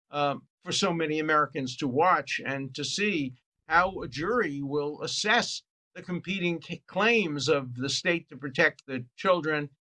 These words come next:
versus the right of the free-range parenting to do what they think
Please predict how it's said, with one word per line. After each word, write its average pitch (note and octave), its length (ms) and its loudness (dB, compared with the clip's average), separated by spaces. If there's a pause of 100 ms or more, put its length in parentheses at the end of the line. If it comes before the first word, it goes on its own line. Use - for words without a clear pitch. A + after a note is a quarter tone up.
(280)
versus D3 580 2
the D3 100 0
right D3 440 2
of B2+ 300 -2
the D3+ 100 -2
free-range F#3 840 -2
parenting D#3+ 680 0
to D#3 80 -10
do D#3+ 180 -2
what D#3+ 160 0
they D3+ 140 0
think D3 280 -12